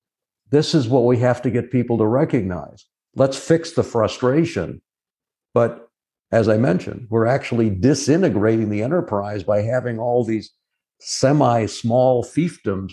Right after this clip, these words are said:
pop up. And you know what happens? I think most of us recognize after a while, they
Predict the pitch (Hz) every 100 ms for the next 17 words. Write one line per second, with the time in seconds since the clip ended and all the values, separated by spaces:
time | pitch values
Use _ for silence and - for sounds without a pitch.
0 | - 98 87 - 90 - - _ _ _
1 | _ _ - 110 110 120 160 127 120 135
2 | 135 101 101 98 123 95 110 117 95 92
3 | 101 107 - 92 90 95 98 101 - 98
4 | 95 101 127 139 _ _ _ _ _ -
5 | 113